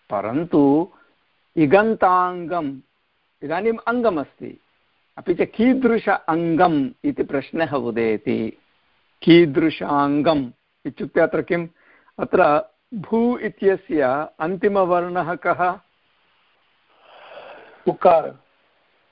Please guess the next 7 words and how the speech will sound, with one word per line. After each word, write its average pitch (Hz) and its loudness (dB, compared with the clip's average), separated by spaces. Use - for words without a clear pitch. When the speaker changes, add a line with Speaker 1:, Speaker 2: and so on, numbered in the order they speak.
Speaker 1:
ऊकारः। 123 -2
ऊकारः 160 2
इक् 254 -8
प्रत्याहारस्थवर्णः 180 -2
वा 202 -6
न 160 -6
वा? 165 -4